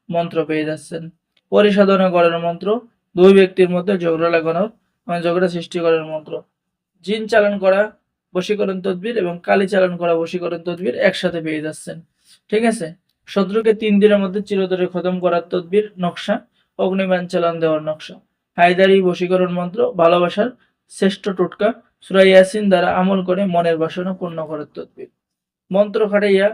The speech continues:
নিজের স্ত্রীকে বাবার বাড়ি থেকে নিজের বাড়ি আনার মন্ত্র পেয়ে যাচ্ছেন, শরীর বন্ধ রাখার মন্ত্র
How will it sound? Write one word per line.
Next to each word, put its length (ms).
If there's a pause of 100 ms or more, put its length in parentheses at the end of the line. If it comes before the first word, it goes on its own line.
(140)
নিজের 260 (180)
স্ত্রীকে 380
বাবার 280
বাড়ি 220
থেকে 240 (460)
নিজের 280
বাড়ি 240
আনার 340
মন্ত্র 360
পেয়ে 220
যাচ্ছেন, 300 (380)
শরীর 280
বন্ধ 220
রাখার 320
মন্ত্র 300